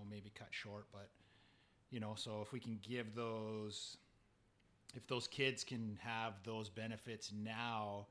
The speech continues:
imagine what they're gonna accomplish. And not just as athletes, but as humans. Like, I think the, the concept is, you know, that it's not about just the sports and that,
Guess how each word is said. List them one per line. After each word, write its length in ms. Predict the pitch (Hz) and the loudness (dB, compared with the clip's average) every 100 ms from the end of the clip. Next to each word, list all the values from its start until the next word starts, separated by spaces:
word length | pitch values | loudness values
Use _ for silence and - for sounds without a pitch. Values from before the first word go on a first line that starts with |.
| - - 120 | -16 -8 0
imagine 600 | 127 127 123 123 127 117 | 6 6 6 6 2 2
what 180 | 113 | 0
they're 160 | 113 110 | -2 -6
gonna 320 | 107 107 104 | -2 -2 -2
accomplish. 540 | 98 - 101 107 101 - | -4 -6 -6 -6 -6 0
And 120 | 131 | 4
not 160 | 147 151 | 4 4
just 180 | 160 151 | 4 4
as 160 | 127 | 2
athletes, 400 | 117 110 139 131 | 2 0 0 -4
but 160 | - 117 | -2 -2
as 360 | 110 107 101 - - - - - | 0 0 -2 -8 -20 -20 -20 -10
humans. 640 | - 135 110 104 - - - | 2 4 4 0 0 -2 -6
Like, 180 | 120 110 - - - - - 120 | -6 -6 -6 -20 -20 -20 -12 0
I 40 | |
think 240 | 120 110 | 0 0
the, 200 | 117 110 107 - 110 | 0 -2 -2 -6 -8
the 60 | |
concept 560 | 104 117 110 123 107 117 | -4 0 0 0 -4 -4
is, 260 | 110 101 | -4 -4
you 80 | 110 | -4
know, 200 | 104 107 - - - - - - - 117 | -4 -6 -10 -20 -20 -20 -20 -20 -16 -6
that 240 | 104 101 - - | -6 -6 -10 -12
it's 140 | - | -6
not 180 | 113 110 | -4 -4
about 380 | 104 107 104 101 - | -4 -2 -2 -4 -8
just 300 | 110 - - - - | -4 -4 -6 -18 -12
the 140 | 110 101 | -6 -2
sports 560 | - - 107 104 - | -2 -2 -4 -4 -6
and 120 | 110 104 | -6 -6
that, 260 | 101 101 | -6 -10